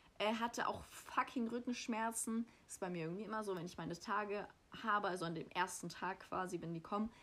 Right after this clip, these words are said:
habe ich die Rückenschmerzen meines Lebens.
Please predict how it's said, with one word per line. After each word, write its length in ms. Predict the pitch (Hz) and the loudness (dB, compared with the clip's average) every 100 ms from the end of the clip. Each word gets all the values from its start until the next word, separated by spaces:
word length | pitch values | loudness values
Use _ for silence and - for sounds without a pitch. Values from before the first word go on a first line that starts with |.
| - - | 0 6
habe 200 | 208 - | 6 6
ich 240 | 196 - | -4 -8
die 160 | - 185 | -4 0
Rückenschmerzen 800 | 214 247 226 - 202 202 - 202 | 0 2 0 -2 -2 0 0 -2
meines 340 | 190 185 165 - | 0 -2 -4 0
Lebens. 680 | 180 247 294 320 349 - | 4 6 6 2 0 -2